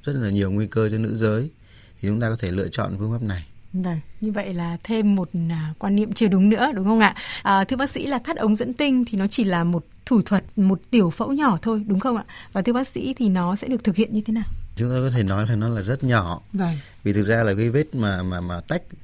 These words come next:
Speaker 1: thực ra chúng tôi không cần phải rạch da mà chỉ cần lấy một cái banh tách nhẹ lên cái, cái da vùng bìu đó thôi.
Speaker 2: Vâng.
Speaker 1: Cái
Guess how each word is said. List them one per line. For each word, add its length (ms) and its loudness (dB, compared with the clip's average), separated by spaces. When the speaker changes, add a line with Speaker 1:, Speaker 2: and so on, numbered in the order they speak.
Speaker 1:
thực 100 -2
ra 100 2
chúng 180 -2
tôi 80 -2
không 180 0
cần 200 0
phải 100 -2
rạch 180 -6
da 240 2
mà 120 -4
chỉ 100 -10
cần 260 -4
lấy 120 -2
một 100 -2
cái 160 0
banh 180 -2
tách 180 -6
nhẹ 280 0
lên 140 -4
cái, 260 -4
cái 120 -4
da 280 -2
vùng 200 -2
bìu 200 2
đó 60 2
thôi. 180 2
Speaker 2:
Vâng. 200 0
Speaker 1:
Cái 180 -2